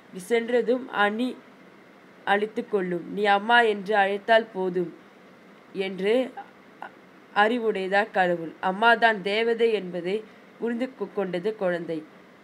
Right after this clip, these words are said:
மின்மின்களே, உங்களுக்கு எப்போதும் உதவும் தேவதை அம்மாதான்.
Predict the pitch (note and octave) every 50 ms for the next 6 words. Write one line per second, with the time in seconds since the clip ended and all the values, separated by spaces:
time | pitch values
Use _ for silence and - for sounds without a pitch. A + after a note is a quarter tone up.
0 | - - - - - - - - - - - - - - - - - G3+ A3 A3+
1 | A3+ B3 B3+ C4 B3+ A#3+ G#3+ G3 G3 F#3+ F#3+ F#3+ F#3+ E3+ D3+ - - - - -
2 | F3+ G3+ G3+ G#3 G#3+ G#3 G#3 G3+ G#3 G3+ G3 - - A#3+ A#3+ A#3 C4 C4 A#3 A3
3 | G3+ G3 G3+ G3+ G3 G3 F3 D#3+ F#3 F#3+ G3+ G3 G3 E3+ F3 E3+ D#3 D3+ - -
4 | - - - - - F#3 F#3+ F#3+ G#3 G#3+ G#3+ G3+ F#3 G3 G3 F#3+ F3